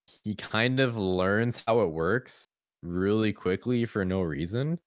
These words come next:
Um, like, in the first scene, I, at least in terms of, like,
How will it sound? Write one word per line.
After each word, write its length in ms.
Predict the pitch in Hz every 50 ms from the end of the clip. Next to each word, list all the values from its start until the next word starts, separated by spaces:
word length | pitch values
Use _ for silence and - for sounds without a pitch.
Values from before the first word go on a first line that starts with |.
| _ _ _ _ _ _ _
Um, 800 | - 78 80 80 80 80 80 80 80 80 80 78 80 78 71 - - _ _ _ _ _ _ _ _ -
like, 180 | 101 107 107
in 120 | 110 120 113
the 80 | 113
first 320 | 110 - - 131 123 - -
scene, 260 | - 127 123 110 -
I, 140 | 104 120 131 120
at 180 | - 113 135
least 240 | 131 156 175 170 - 180
in 100 | 170 151
terms 320 | - - 120 123 127 123
of, 100 | 123 117
like, 300 | 113 113 101 95 98 -